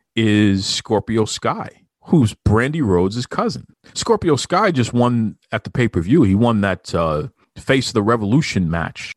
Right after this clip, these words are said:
grab the brass ring and all that good stuff there, right? Remember that match there?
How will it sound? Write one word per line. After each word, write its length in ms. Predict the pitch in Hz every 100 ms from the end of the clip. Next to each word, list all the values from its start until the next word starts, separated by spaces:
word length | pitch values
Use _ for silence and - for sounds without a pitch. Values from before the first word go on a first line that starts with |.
| _
grab 240 | - 117 127
the 60 |
brass 400 | 101 120 127 -
ring 260 | 104 135 120
and 100 | 101
all 120 | 95 104
that 180 | 131 -
good 160 | 87
stuff 340 | - 82 78 -
there, 180 | 78
right? 200 | 76 95
Remember 180 | 139 131
that 80 | 131
match 340 | 123 127 135
there? 220 | - 147